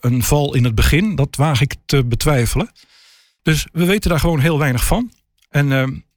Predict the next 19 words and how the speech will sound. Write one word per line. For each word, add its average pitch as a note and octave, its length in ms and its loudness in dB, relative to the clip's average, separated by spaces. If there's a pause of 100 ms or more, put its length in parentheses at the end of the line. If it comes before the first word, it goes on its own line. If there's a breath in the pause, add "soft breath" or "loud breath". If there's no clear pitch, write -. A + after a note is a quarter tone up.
ja, - 300 -6 (600)
voorafgaande D#3+ 680 2
aan C3 140 0
die C3 120 0
slang C3 440 0
die C3 140 2
een B2 100 0
duivelse A2 380 0
verleiding, B2 640 0
eh, A2+ 180 2
belichaamt, A2+ 420 0
moet D#3+ 160 0
er C3+ 80 -2
toch - 160 -2
een, D3 120 -2
een C3+ 100 2
of C3 100 -2
andere C3 240 0
opstand - 600 0